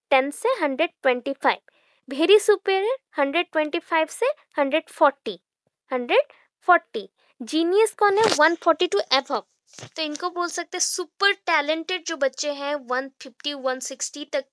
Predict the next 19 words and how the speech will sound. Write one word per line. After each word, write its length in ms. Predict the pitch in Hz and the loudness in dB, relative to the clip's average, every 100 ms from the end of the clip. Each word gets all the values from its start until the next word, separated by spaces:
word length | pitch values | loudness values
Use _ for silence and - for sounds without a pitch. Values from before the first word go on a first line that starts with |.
| - | -12
भी 120 | 285 | -10
उनका 520 | 277 262 269 262 269 - - - | -10 -8 -6 -4 -4 -8 -20 -6
आईक्यू 320 | 254 262 285 | -4 -2 -4
लेवल 280 | 277 262 262 | -6 -6 -6
रहता 360 | 254 226 220 311 | -6 -8 -10 -16
है, 80 | 415 | -16
तो 80 | - | -12
उस 240 | 349 302 285 | -8 -8 -8
हिसाब 300 | - 247 240 | -8 -8 -10
से 180 | - | -12
इसको 300 | 466 - - | -10 -10 -8
याद 300 | 302 254 226 | -4 -4 -4
रखिएगा। 400 | 208 196 190 - - | -8 -14 -16 -14 -10
आई 200 | 233 233 | -8 -6
स्क्वायर, 600 | - - 247 262 339 523 - - - | -8 -8 -6 -4 -4 -6 -14 -20 -6
एम 280 | 240 240 240 | -4 -4 -6
डी, 300 | 233 302 415 571 _ _ - | -12 -8 -6 -8 _ _ -8
ए 180 | 247 240 | -4 -2
एस, 500 | 233 233 320 427 - | -4 -6 -6 -8 -12